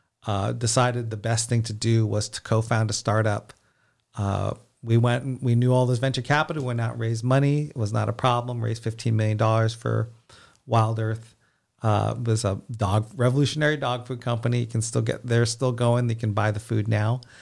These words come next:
Um, and, uh, but, you know, we stopped doing R and D. Uh, and so I, uh, moved on, and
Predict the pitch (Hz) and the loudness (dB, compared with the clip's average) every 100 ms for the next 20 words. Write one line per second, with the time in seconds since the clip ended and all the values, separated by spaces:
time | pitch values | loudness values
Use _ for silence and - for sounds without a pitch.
0 | - - - 120 107 107 117 - - 127 | -20 -20 -2 0 0 -2 -8 -16 -8 0
1 | 120 113 110 117 110 113 - _ _ _ | 2 4 2 2 2 0 -6 _ _ _
2 | _ 139 147 165 165 143 143 143 139 139 | _ 0 0 0 -2 -2 -2 -2 -2 -2
3 | 131 123 123 117 120 120 127 - _ _ | -2 0 0 0 -2 -2 -4 -8 _ _
4 | - 123 110 120 120 113 - 110 113 117 | -2 2 2 2 -2 0 2 2 2 -2
5 | 107 107 107 107 107 120 113 110 113 120 | 0 0 0 0 2 2 2 2 2 2
6 | 156 - _ _ _ _ 120 113 | 0 -6 _ _ _ _ 2 2